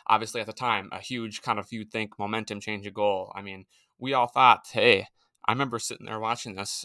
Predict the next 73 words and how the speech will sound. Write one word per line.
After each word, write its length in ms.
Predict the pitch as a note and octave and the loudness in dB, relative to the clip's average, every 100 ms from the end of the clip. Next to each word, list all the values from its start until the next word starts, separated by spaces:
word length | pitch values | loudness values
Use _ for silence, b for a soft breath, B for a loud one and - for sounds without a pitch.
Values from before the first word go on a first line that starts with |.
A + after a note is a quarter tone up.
| - | -10
uh, 220 | G#2 F#2+ F#2+ | -6 -4 -4
thinking, 400 | A#2+ - G2+ A2 | -8 -8 -8 -6
"Oh 120 | A#2+ | -6
my 140 | G#2 | -4
gosh," 360 | G#2 A#2 - - | 2 4 4 -2
you 60 | G2 | -10
know, 120 | G2 | -10
'cause 160 | G#2 | -10
usually 440 | A#2+ B2+ A2+ G2+ G2 b b b - | -10 -6 -2 0 -2 b b b -10
when 120 | G#2+ | -6
you 100 | A2+ | -2
give 160 | C3 | 2
up 140 | C3 - | 2 2
late 160 | B2 A2+ | 0 4
goals 240 | B2 B2 | 4 4
like 140 | A2+ A2+ | 2 2
that, 180 | A2 | 2
or 120 | - A2 | 2 -2
when 100 | G#2 | -4
you 80 | |
score 340 | G#2 - C#3+ C3+ | -8 0 2 2
late 200 | G2+ G2 | 2 0
goals 220 | G#2+ G2+ | 2 2
like 160 | G2+ - | 0 0
that 180 | G2 - | -4 -4
in 40 | |
a 40 | |
period, 340 | - G#2+ G2 G2+ | -10 -8 -6 -6
it's 200 | G#2+ C3+ | -6 -6
usually 260 | A#2 G2+ | -4 -4
a 20 | G2 | -4
huge 300 | A#2+ A2 - | -2 -2 -2
momentum 380 | G#2+ G2+ F#2 | -4 -4 -6
swing. 360 | F2+ F#2+ F2+ F#2 B B B | -10 -10 -12 -14 B B B
And 160 | A2 A2 | -4 4
a 40 | |
lot 180 | A#2+ A#2+ | 8 8
of 60 | C3 | 8
times 260 | A2+ A2 | 4 2
when 80 | A2 | -6
a 40 | |
team 240 | G#2 A#2+ A2+ | -8 -8 -8
will 40 | - | -6
score 260 | - A2+ | 0 2
late 240 | A2+ B2 - | 2 0 0
like 180 | F#2+ - | -4 -2
that, 220 | G2 G2+ G#2+ | -2 -2 -4
they 160 | G#2 | -6
will, 260 | G2+ G2 G2 _ _ - | -2 -2 -4 _ _ -10
you 140 | A2 | -8
know, 120 | F2+ | -4
they'll 160 | A2+ A2 | 2 2
be 120 | A2+ | 2
coming 220 | - A#2+ | -4 0
on 120 | G#2+ G#2+ | 2 2
strong 280 | - G#2+ | 0 0
in 40 | G#2 | 0
the 60 | |
next 140 | G2+ - | -6 -6
period 160 | A2+ G2+ | -6 2
with 60 | |
all 100 | G#2+ | 4
the 80 | G#2 | 4
momentum, 460 | G2+ G2 G2 G#2 G2+ B B - | 0 -8 -8 -10 -10 B B -10
and 100 | A2 | -6
they 80 | A2+ | -6
usually 560 | A2+ A2 A2 G#2+ G#2 - _ | -6 -8 -6 -6 -6 -10 _
tend 260 | - A2 G#2 | -6 -4 -4
to 60 | |
be 140 | G2+ A2 | -4 -4
the 80 | G2+ | -2
ones 240 | G2 G2 | -2 -2
who 140 | G#2+ | -10